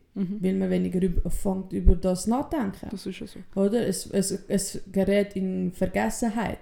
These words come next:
Speaker 1: Aber wenn jemand jetzt zum Beispiel mega komplex hat und er
Speaker 2: Ja.
Speaker 1: weiss, man könnte es theoretisch ändern,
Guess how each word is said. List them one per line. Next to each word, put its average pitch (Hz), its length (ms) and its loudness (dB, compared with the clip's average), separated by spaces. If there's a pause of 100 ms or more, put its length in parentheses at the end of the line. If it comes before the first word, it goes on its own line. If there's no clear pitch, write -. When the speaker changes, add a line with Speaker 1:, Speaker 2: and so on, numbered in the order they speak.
(240)
Speaker 1:
Aber 185 240 0
wenn 196 160 6
jemand 196 240 4
jetzt 190 220 2
zum 190 100 2
Beispiel 180 220 2
mega 180 180 2
komplex 175 520 -4
hat 175 260 -4
und 175 180 0
er 185 80 4
Speaker 2:
Ja. 190 60 2
Speaker 1:
weiss, 180 220 2
man 180 120 2
könnte 175 220 0
es - 100 -8
theoretisch 170 480 -2
ändern, 170 400 0